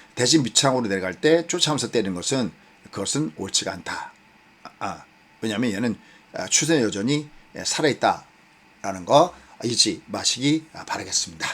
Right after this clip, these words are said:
자, 구독과 알람 해놓으시고요. 열심히 쫓아오시면 좋겠고요. 바로 이러한 노하우를 배우기 위해서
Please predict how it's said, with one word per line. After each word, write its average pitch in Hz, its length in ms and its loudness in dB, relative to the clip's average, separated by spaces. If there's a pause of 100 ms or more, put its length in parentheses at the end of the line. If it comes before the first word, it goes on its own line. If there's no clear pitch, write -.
(340)
자, - 280 -4
구독과 113 400 -2
알람 120 240 2
해놓으시고요. 117 500 4 (100)
열심히 120 520 0 (120)
쫓아오시면 107 640 0
좋겠고요. 131 540 4 (260)
바로 160 220 8
이러한 180 240 8
노하우를 143 400 8
배우기 113 360 2
위해서 101 440 4